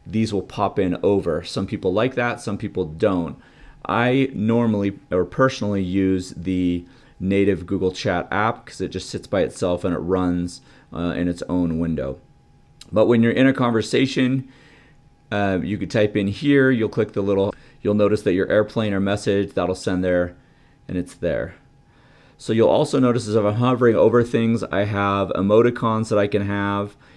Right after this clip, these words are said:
here. I can send messages to my inmail, uh, inbox. I can also edit this message. It'll give me the option to delete it or add something to it. Um,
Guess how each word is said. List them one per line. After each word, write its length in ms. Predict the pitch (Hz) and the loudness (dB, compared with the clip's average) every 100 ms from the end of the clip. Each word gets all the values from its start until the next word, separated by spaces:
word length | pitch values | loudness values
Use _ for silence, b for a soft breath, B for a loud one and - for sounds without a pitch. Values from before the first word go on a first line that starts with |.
| b | b
here. 580 | - 120 110 107 104 104 b b b b - | -6 0 4 6 4 0 b b b b -4
I 180 | 92 | -2
can 280 | 95 101 90 | 0 0 -2
send 480 | 90 - 117 110 104 | -2 0 0 2 2
messages 500 | 104 104 107 101 95 | 0 0 -2 0 -2
to 120 | - | -2
my 280 | 98 87 85 - | -2 0 0 0
inmail, 440 | 120 117 107 107 | 2 2 0 -2
uh, 400 | - 98 90 76 71 - | -2 0 0 0 -6 -4
inbox. 720 | 113 117 110 104 107 - - - b b b b | 0 2 2 2 -2 -8 -16 -20 b b b b
I 120 | - 107 | -6 -2
can 100 | 104 | -2
also 240 | 101 - - | -2 -2 2
edit 260 | 104 113 | 2 2
this 220 | 110 107 104 | 2 0 -2
message. 580 | 104 - 104 95 92 | -4 0 2 2 0
It'll 160 | - 90 | -4 -2
give 160 | 92 92 | -2 -2
me 80 | |
the 60 | 90 | -2
option 340 | - - 92 90 | -2 -4 -6 -4
to 100 | 87 | -4
delete 320 | 82 87 90 | -2 0 2
it 140 | 87 | 2
or 80 | 80 | 2
add 180 | 69 85 | 0 -2
something 340 | 101 87 85 82 | -4 -6 -6 -6
to 220 | 113 110 | 0 2
it. 240 | 101 - - - _ _ _ _ _ _ - - - | 0 -2 -14 -20 _ _ _ _ _ _ -20 -18 -6
Um, 600 | 95 92 92 85 82 | -2 0 0 -2 -4